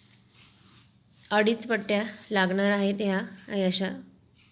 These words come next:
प्लेट्स घेतलेल्या आणि दुसऱ्या साडीतल्या दोन पट्ट्या मी तयार केलेल्या आहेत. त्यानंतर बघा इथे कसं ठेवायचं आहे, जसं मार्किंग केलेलं आहे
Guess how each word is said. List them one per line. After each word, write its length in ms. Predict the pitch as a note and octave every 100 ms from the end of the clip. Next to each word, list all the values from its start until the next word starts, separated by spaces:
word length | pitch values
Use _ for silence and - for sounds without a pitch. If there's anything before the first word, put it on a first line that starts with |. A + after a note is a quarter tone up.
| _ _ _ _ _ _ _
प्लेट्स 260 | G#3+ G3 G3+
घेतलेल्या 540 | G3+ F#3+ F#3 F#3 G3+
आणि 160 | G#3+ G3
दुसऱ्या 320 | F#3+ G3 G#3
साडीतल्या 440 | A3+ G3+ F#3+ F#3+ A#3
दोन 320 | A3 G#3 G3+
पट्ट्या 380 | F#3+ F#3+ F#3+ - - - - _ -
मी 100 | G3 F#3+
तयार 200 | F#3+ F#3+
केलेल्या 360 | F#3+ F3+ F3+ F#3
आहेत. 220 | F#3+ G#3 - - - - _ _ -
त्यानंतर 440 | G#3+ G#3 G3+ G3+
बघा 220 | G3 F#3+
इथे 240 | G#3 G3+ G3+
कसं 260 | G3+ G#3
ठेवायचं 440 | G#3 G#3 G3 F#3+ G#3
आहे, 240 | G#3 A#3+ D4+ - - - -
जसं 220 | F#3+ G3+ A3+
मार्किंग 420 | A3+ G#3 G#3 G#3+
केलेलं 360 | A3 G#3 G3+
आहे 300 | G#3 G3+ G3+